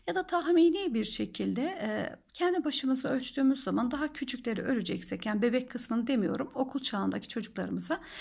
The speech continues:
birkaç santim küçülterek başlayabiliriz. Yani zincir, e, sayısı vermek yanıltıcı olabilir. Çünkü iplerimizin kalınlığı ölçüyü değiştirebilmekte. Evet, bu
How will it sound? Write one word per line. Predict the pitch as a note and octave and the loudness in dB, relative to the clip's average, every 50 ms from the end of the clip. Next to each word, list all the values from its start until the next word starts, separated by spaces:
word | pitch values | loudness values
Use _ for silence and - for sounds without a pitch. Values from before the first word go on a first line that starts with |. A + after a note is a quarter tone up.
| - - - - - | -12 -12 -14 -8 -6
birkaç | G4 G#4+ - - F#4+ - | -6 -4 -2 -2 -4 -2
santim | - - G3+ G3+ A3 G#3+ - D#4 F#4+ F4+ | 0 0 0 0 0 -2 -2 -2 -2 -2
küçülterek | E4+ - E4+ - C#4+ A#3 - G#3+ G#3+ B3 E4 - - | -2 -4 -6 -4 -4 -4 -4 -4 -4 -4 -4 -2 -2
başlayabiliriz. | D4 D4 - - - A3 B3 D#4 E4+ E4 A#3 F3+ F3 G3 G#3+ - - | -2 -2 -2 -4 -4 -2 -2 -2 -2 -2 -2 -2 -2 -2 -4 -2 0
Yani | F4 E4 D4 C4+ D4 D#4 - - - - - - | 2 4 4 4 4 2 0 -6 -16 -18 -18 -8
zincir, | - A#3 C#4 D4+ D4+ D4+ F#4 F#4 - - - | 2 6 8 8 8 8 6 2 0 -2 -2
e, | - A3+ A3+ A3+ | -2 0 0 0
sayısı | A3+ - - C4+ C4 C4 - C4 A3+ | 0 2 2 2 2 2 2 2 2
vermek | A#3 A3+ A3+ A3+ C#4+ E4+ - - | 4 4 4 4 4 2 0 0
yanıltıcı | D4+ C#4 C4 C4 C4 C4 B3+ - - G#3+ | 2 4 4 4 4 2 -2 -2 -2 0
olabilir. | G#3 G3+ G3 G3 C4 G4 G4 - | 0 0 0 0 0 -2 -4 0
Çünkü | - D4+ C#4+ C4+ - - | 2 4 4 4 2 0
iplerimizin | D4+ D4+ - - C#4+ C4 A#3+ A#3+ A3 G#3+ G#3 - D4+ D#4+ | -2 -2 0 0 2 4 4 4 4 2 2 2 0 0
kalınlığı | D#4+ - - D#4+ C4 A3+ G#3+ G3 G3 A#3 D4+ F4+ - - - - - - - _ _ _ | 0 0 0 0 0 2 0 0 2 2 0 0 -2 -6 -16 -20 -20 -20 -20 _ _ _
ölçüyü | - D4+ D#4 - - - C4 D4+ G4+ G#4+ - | 4 4 4 4 2 2 2 2 2 2 4
değiştirebilmekte. | E4+ D#4+ D4 C#4 - - C4+ D4 F4 E4+ E4 C#4+ A3+ G3 G3 F3+ F3+ - - - - | 4 4 4 4 2 0 -2 -2 2 2 2 2 2 2 0 -2 -4 -6 -6 -8 -4
Evet, | - F#4 C4+ A#3+ B3 - - | 0 0 0 0 -2 -6 -8
bu | B4 G#4+ G4+ | -6 -2 -2